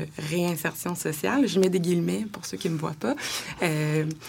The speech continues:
donc, euh, c'est, c'est un critère, en fait, là, de, d'accès à ce programme-là. La personne doit être en, en démarche, avoir un logement, des choses comme ça, pour pouvoir être admissible. Et puis, dans un second temps, va, euh, passer devant le juge à la cour. Et puis, les, les juges sont sensibilisés, souvent, euh,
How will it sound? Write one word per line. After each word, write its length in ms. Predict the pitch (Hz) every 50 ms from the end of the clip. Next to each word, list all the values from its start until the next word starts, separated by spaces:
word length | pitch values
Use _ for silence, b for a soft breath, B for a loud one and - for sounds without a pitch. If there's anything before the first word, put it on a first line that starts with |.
| B B B B
donc, 300 | - 170 160 151 151 -
euh, 500 | 165 160 156 156 160 - - 165 - - -
c'est, 240 | - - - 170
c'est 160 | 156 - - 170
un 180 | 170 170 165
critère, 480 | 160 - - 185 - - 190 175 190 190
en 80 | 175
fait, 180 | - - 190 185
là, 120 | 185 190
de, 300 | 175 165 160 160 160 165
d'accès 360 | 165 165 165 156 156 - - 202
à 40 |
ce 80 | 185 -
programme-là. 580 | - - 180 170 156 160 165 170 165 180 208 254 - - - - - - - - - - - - - - - -
La 60 | - 180
personne 320 | 175 156 - 196 202 196
doit 280 | 185 180 175 170 170 175
être 140 | 175 180
en, 180 | 180 175 165 - - -
en 100 | - 185
démarche, 520 | 180 185 185 170 170 170 175 175 175 -
avoir 300 | 175 165 156 160 165 156
un 60 | 165 165
logement, 360 | 160 160 156 151 165 165 165
des 80 | 156
choses 240 | 156 151 - 175 160
comme 160 | - - 160
ça, 220 | 151 156 - 214 240 B B B B B B B B B B
pour 160 | - 202 190
pouvoir 300 | - - 190 180 170 160
être 160 | 165 160 -
admissible. 680 | 160 156 156 151 151 - - 202 240 302 320 262 190 - B B B B B B B B
Et 80 | - 175
puis, 400 | 143 - - - 190 190 185 190
dans 220 | 180 175 165 160
un 60 | 165
second 340 | 165 156 170 160 160 165 156 -
temps, 260 | - 196 214 220 220 208 190
va, 380 | 156 160 185 185 190 196 185 - -
euh, 440 | 170 160 151 156 156 151 156 156 - 139
passer 280 | - 175 165 151 - 196
devant 240 | 190 180 175 165
le 40 | 160
juge 240 | 160 165 196 196 190
à 80 | 175 160
la 120 | 151 143
cour. 320 | - - 190 196 208 202
Et 40 | 180
puis, 140 | 156 143 -
les, 320 | - 185 180 170 160 165 160
les 160 | 156 165 165
juges 220 | 156 170 208 202 202
sont 160 | - 180 160
sensibilisés, 800 | - 175 160 156 - 170 156 156 151 143 147 185 196 196 196 190
souvent, 220 | 185 - - 170
euh, 320 | 170 170 170 170 160 156